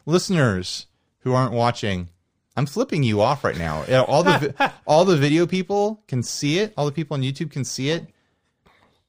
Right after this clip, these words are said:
Speaker 1: But you can't see it, and it's directed at you 'cause you can't see it.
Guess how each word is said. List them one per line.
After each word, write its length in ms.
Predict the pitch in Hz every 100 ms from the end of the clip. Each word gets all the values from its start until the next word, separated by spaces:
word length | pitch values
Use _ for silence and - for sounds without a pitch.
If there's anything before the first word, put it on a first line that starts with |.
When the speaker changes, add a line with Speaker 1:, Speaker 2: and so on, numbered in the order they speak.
| _
Speaker 1:
But 100 | 127
you 180 | 110 151
can't 260 | 156 135 -
see 200 | - 110
it, 80 | 117
and 100 | 113
it's 120 | -
directed 480 | 117 110 120 101 -
at 180 | 101 -
you 380 | 95 98 85 104
'cause 160 | - 107
you 60 | 95
can't 300 | - 104 -
see 200 | - 92
it. 140 | 57